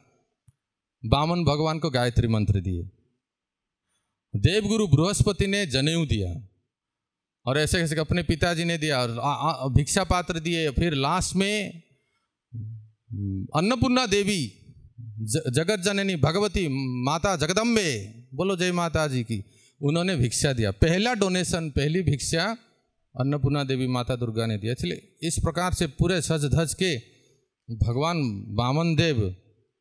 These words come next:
निकले नर्मदा नदी के तट पे। नर्मदा नदी के तट पे भृगुकुच्छ नामक बड़ा सुंदर स्थान है। यहाँ तो वर्णन नहीं है, टीकाओं में शायद वर्णन होगा। ये जो वर्णन है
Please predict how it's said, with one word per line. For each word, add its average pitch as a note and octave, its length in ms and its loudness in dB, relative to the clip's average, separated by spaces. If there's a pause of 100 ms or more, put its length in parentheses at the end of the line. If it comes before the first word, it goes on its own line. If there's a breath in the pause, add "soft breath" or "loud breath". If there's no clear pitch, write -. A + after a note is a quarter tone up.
(320)
निकले B2+ 600 -2 (560)
नर्मदा D3+ 520 2
नदी E3 260 0
के D#3+ 160 0
तट C#3 280 0
पे। G2+ 520 0 (680)
नर्मदा D3 480 2
नदी D#3+ 260 0
के D3+ 140 0
तट C#3 220 2
पे E3 300 0
भृगुकुच्छ D#3 720 2
नामक D#3+ 480 0
बड़ा C#3 280 0
सुंदर C3+ 380 -2
स्थान A2+ 340 -6
है। F#2 200 -10 (1300)
यहाँ B2+ 260 2
तो E3+ 140 0
वर्णन D3+ 260 2
नहीं E3 280 0
है, F3+ 240 0
टीकाओं D#3 420 0
में D3+ 100 2
शायद D3 240 -2
वर्णन C#3 340 0
होगा। B2+ 520 0
ये C3 240 2
जो E3 140 0
वर्णन D3 400 0
है D#3 400 2